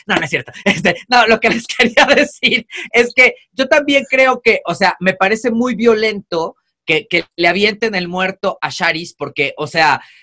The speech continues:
yo no sé exactamente en qué punto a la revista le pareció adecuado decir que ahí ella la tercera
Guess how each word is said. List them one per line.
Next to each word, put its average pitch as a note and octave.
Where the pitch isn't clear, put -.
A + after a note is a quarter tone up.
yo B3
no D4+
sé C4
exactamente G#3
en G3+
qué G#3+
punto G#3
a C#3+
la C3+
revista D3+
le E3+
pareció D3
adecuado F3
decir D3+
que F3+
ahí E3+
ella E3
la D3
tercera D3+